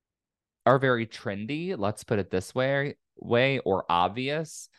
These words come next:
Something where I said, like, "Oh, I want to create a course about this." And we sat down to brainstorm names. There are certain names that would definitely pop up, and those names haven't been trademarked yet.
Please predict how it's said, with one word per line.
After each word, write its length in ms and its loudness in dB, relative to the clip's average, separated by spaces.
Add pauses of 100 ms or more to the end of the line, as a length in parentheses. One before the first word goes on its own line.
(200)
Something 840 0
where 200 2
I 140 2
said, 380 -2
like, 260 -2
"Oh, 180 2
I 140 4
want 160 0
to 60 -6
create 260 -4
a 60 -2
course 340 -4
about 220 0 (140)
this." 520 -4 (300)
And 100 -2
we 140 0
sat 260 0
down 220 0
to 80 -2
brainstorm 640 -2
names. 640 -4 (200)
There 140 2
are 60 2
certain 300 0
names 260 -2
that 80 -4
would 180 -6
definitely 440 -6
pop 300 -4
up, 320 -2 (340)
and 140 -4
those 220 0
names 260 -2
haven't 300 -6
been 160 -8
trademarked 460 -6
yet. 200 -6